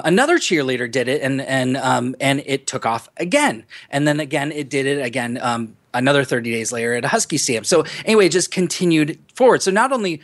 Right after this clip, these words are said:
were these waves happening in the stadiums, the wave started taking off as the wave.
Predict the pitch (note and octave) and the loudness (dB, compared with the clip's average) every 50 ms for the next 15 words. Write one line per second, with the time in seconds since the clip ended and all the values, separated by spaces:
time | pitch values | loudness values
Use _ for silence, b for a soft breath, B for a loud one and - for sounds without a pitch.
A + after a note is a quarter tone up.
0 | B B B - D#3+ E3 D#3+ D#3 C#3+ B2+ B2+ D3 D#3 D3+ - D#3+ D#3 C#3 C3+ C#3+ | B B B 0 0 0 2 0 -2 0 0 0 0 0 0 0 -2 -2 -2 -4
1 | A#2+ A#2+ A#2+ B2+ - - F#3+ C4 D#4+ F4 - - - C#3 A#2+ A#2+ B2 C3 E3 E3 | -6 -6 -8 -10 -4 0 2 4 4 4 2 0 -2 -4 -4 -2 -2 -2 -2 -2
2 | - B B B B - F3+ F#3+ F#3+ E3+ F3 G3+ C4 D4+ E4 E4 C#4 - - - | -6 B B B B 4 4 4 6 6 4 4 6 6 4 2 2 0 -4 0
3 | - E3 D3 C#3 C#3+ C3+ C3 D3 C#3 A#2+ B2+ C3 B2+ B2+ C#3 - - B B B | 2 2 2 2 0 0 2 0 0 2 0 0 0 0 -2 -2 -8 B B B
4 | B B - D#3 D#3 D#3+ D#3 D3 - - _ C#3 D#3 D#3 F3 G3+ G3+ C3+ A2 A2 | B B 0 2 2 2 0 -2 -6 -10 _ -2 0 2 4 2 2 2 -4 -10
5 | - - | -16 -20